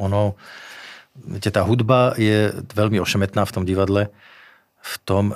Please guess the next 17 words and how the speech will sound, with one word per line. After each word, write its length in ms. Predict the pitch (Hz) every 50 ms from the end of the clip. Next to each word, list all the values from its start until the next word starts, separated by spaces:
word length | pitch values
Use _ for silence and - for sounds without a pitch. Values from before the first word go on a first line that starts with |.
| 107
že 420 | 107 95 87 - 95 90 90 87 - -
ona 180 | 101 98 98
sa 160 | 98 - - 92
často 320 | - - 101 - - 107
používa, 540 | 98 - 95 95 95 90 98 98 101 95 -
keď 240 | - - - - 104
už 100 | 98 - - - - 92
ako 100 | - - 95
neviete 400 | 92 95 95 101 98 - 107 -
čo, 160 | - - 95
tak 160 | 98 - 95 -
to 80 | -
zakriete, 500 | - - 85 - - 95 95 95 - -
že 160 | 90 90 92
tam 140 | - 92 90
dáte 320 | 90 87 87 87 - 95 90
nejakú 480 | 90 92 98 - - 95 87 87 87